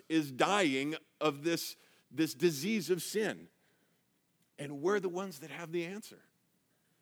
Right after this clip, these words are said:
And regardless of how your boss might treat you, or a family member might treat you, or a neighbor, or whatever, we have the answer. And we should be that blessing instead of pr-, pr-, t-, t-, taking a curse or, or whatever it is.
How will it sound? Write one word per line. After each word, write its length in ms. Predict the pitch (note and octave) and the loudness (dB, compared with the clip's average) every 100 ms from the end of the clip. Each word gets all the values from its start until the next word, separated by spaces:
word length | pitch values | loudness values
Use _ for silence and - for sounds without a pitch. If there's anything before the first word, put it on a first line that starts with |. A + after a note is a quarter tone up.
| - | -2
And 160 | E3 F3 | 2 4
regardless 560 | D#3 F#3+ A#3+ A3 - | 4 6 6 4 2
of 100 | E3+ | 0
how 480 | - F3+ F3+ E3+ D#3 F#3+ D#3+ | 2 6 8 8 6 -2 -14
your 160 | - A#2+ | -2 0
boss 320 | G#2 D3 E3 | 2 0 0
might 260 | E3+ E3 D#3 | -2 -4 -6
treat 320 | - E3+ E3 | -6 -6 -2
you, 540 | D#3+ E3 E3+ E3 D#3+ - | 2 6 6 6 2 0
or 360 | A#2+ A#2 A#2 A2 F3 | 2 4 4 0 -4
a 60 | G#2+ | -6
family 420 | - D#3 F3+ F3+ | -2 2 4 4
member 300 | E3 E3 E3 | 4 2 0
might 240 | D#3+ D#3+ | -2 -4
treat 300 | - D#3 D#3 | -6 -4 -4
you, 260 | D#3 D3+ D3+ | 2 4 4
or 160 | A#2 G#2+ | 4 2
a 80 | |
neighbor, 640 | A#2 D3 E3+ E3+ D#3 D3 C#3 | -2 0 2 2 4 4 4
or 160 | C3 | 2
whatever, 400 | B2+ C3+ D3+ B2+ | 0 2 0 0
we 460 | A#2 B2+ D#3+ A3+ G3+ | -4 -4 -4 -2 -4
have 260 | C#3+ F#3 F3 | -4 -4 -4
the 160 | E3+ | -4
answer. 420 | E3+ F3+ - F#2+ _ _ _ _ _ _ _ _ _ _ | -4 -6 -10 -16 _ _ _ _ _ _ _ _ _ _
And 120 | - D#3 | -2 0
we 120 | F3+ | 0
should 240 | - D#3+ | -4 -4
be 180 | E3+ D#3 | -2 0
that 260 | C#3+ C3 C#3 | 0 -2 -4
blessing 580 | D3 F3+ G#3 D3+ C3 | 0 0 0 -2 -4
instead 360 | C3 A#2+ - D#3 | -4 -6 -2 2
of 180 | C#3 - - _ - | 2 0 -18 _ -16
pr-, 140 | - - E3+ | -14 0 0
pr-, 240 | C3 C3+ A#2+ | 0 -4 0
t-, 80 | D#3+ - | 0 0
t-, 140 | - F3 | -8 -8
taking 400 | - F3+ F3 D#3 | 0 2 4 2
a 80 | C#3 | 2
curse 420 | E3+ D#3+ C#3+ - | 2 2 2 2
or, 220 | C#3+ C#3 C#3 | 2 2 2
or 140 | C#3+ | 0
whatever 380 | C#3+ D#3+ D3+ D#3 | 2 2 2 2
it 40 | |
is. 220 | D3+ C3+ | 2 0